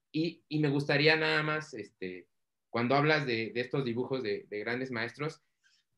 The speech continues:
y hablabas de la literatura y todo este rollo, Zumthor es el único arquitecto que yo conozco hoy, y esto se los doy en clase a los chavos, es el único que yo conozco que puede dibujar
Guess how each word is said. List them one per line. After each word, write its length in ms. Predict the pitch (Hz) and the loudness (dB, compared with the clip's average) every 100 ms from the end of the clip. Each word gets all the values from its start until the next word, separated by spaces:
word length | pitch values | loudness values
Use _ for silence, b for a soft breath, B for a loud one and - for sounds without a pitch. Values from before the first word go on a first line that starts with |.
| _ | _
y 140 | 131 123 | 2 4
hablabas 340 | 131 139 143 | 6 6 6
de 60 | 120 | 4
la 120 | 107 | 4
literatura 600 | 104 104 101 95 131 127 | 2 -2 -2 -2 0 0
y 80 | 120 | 0
todo 100 | 127 | -4
este 220 | - 123 | -2 -2
rollo, 400 | 123 123 135 - | 0 0 -2 -4
Zumthor 600 | - 202 208 180 170 - _ _ | 2 4 4 2 -2 -4 _ _
es 180 | 143 156 | 0 2
el 160 | 165 | 2
único 300 | 220 240 190 | 2 2 0
arquitecto 400 | 147 135 151 147 | 0 -2 -4 -4
que 100 | 131 | -2
yo 100 | 139 | -2
conozco 380 | 147 151 - 131 | -2 -6 0 2
hoy, 240 | 143 - - _ _ _ _ _ _ _ _ - | 2 0 -6 _ _ _ _ _ _ _ _ 0
y 160 | 139 | 2
esto 160 | 139 175 | 4 2
se 100 | 127 | 0
los 160 | 117 113 | 0 0
doy 160 | 131 | 0
en 80 | 127 | 0
clase 280 | 131 127 127 | 0 0 -2
a 20 | |
los 120 | 107 | -4
chavos, 280 | 127 127 143 | -2 -2 -2
es 120 | 147 | 0
el 160 | 151 170 | 2 2
único 360 | 196 202 185 | 2 0 -2
que 120 | 180 131 | -2 -2
yo 140 | 147 | -2
conozco 420 | 139 139 - 131 | -4 -4 -4 -4
que 120 | - | -4
puede 280 | 110 143 156 | -4 0 2
dibujar 500 | 131 113 110 123 - | 2 -4 -2 -2 -2